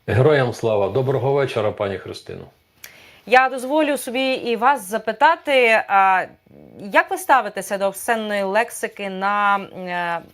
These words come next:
Speaker 2: протестних акціях, які проходять зараз в Україні?
Speaker 1: Я до неї, в принципі, ставлюсь негативно, де б вона не звучала.
Speaker 2: Мгм.
Speaker 1: А тим більше, коли вона має таке публічне вираження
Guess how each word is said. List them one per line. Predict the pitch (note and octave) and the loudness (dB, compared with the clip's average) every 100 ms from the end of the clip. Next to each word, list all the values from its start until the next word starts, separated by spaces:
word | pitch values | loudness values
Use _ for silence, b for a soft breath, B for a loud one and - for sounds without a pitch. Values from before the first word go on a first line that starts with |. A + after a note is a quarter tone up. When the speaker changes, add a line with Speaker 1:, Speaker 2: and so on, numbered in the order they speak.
| - - - | -20 -20 -10
Speaker 2:
протестних | G3 A3+ A3 A3 G#3 | -6 -4 -4 -6 0
акціях, | A3 G#3+ - - E3+ E3+ F3 | 0 0 -8 -12 -6 -6 -8
які | F3 E3 | -14 -14
проходять | E3+ - G#3+ E3+ | -12 -10 -8 -8
зараз | E3+ E3 E3+ - | -4 -4 -4 -8
в | |
Україні? | D#3 E3+ D#3 A2+ F2+ _ _ _ _ _ _ _ _ _ _ _ _ _ _ | -12 -8 -10 -10 -20 _ _ _ _ _ _ _ _ _ _ _ _ _ _
Speaker 1:
Я | A2+ A2 A#2 | -12 -8 -8
до | A2 A2+ | -6 -6
неї, | B2 A2 | -4 -4
в | G2 | -4
принципі, | B2+ D#3+ - B2 B2 | -4 -4 -4 -6 -6
ставлюсь | - A2+ G2+ F#2+ A2 | -4 -4 -2 -6 -8
негативно, | G#2 G#2+ G2 G#2 G2 F#2+ F2 F#2 | -6 -8 -8 -8 -8 -10 -14 -4
де | F#2+ | -4
б | G2+ | -2
вона | A2 G#2+ G#2+ | -4 -4 -4
не | G#2 | -6
звучала. | G2 G2 - D2 C#2+ - _ B | -8 -12 -8 -8 -8 -12 _ B
Speaker 2:
Мгм. | D#3 B2+ B - | -20 -20 B -12
Speaker 1:
А | |
тим | F#2+ A2+ | -6 -2
більше, | A2 C3+ - A2 | 0 0 0 -4
коли | A2 G#2+ | -2 0
вона | G#2 G#2+ A2 | 0 -2 -2
має | A2+ A#2 G#2 | -2 0 -2
таке | G2 F#2+ G2+ | -4 -6 -6
публічне | - A2 G2+ G#2+ G#2+ G#2+ | -6 -8 -4 -6 -6 -8
вираження | G2+ B2 B2+ G#2+ A2 F#2+ F#2+ F2 | -4 0 0 0 -4 -8 -10 -12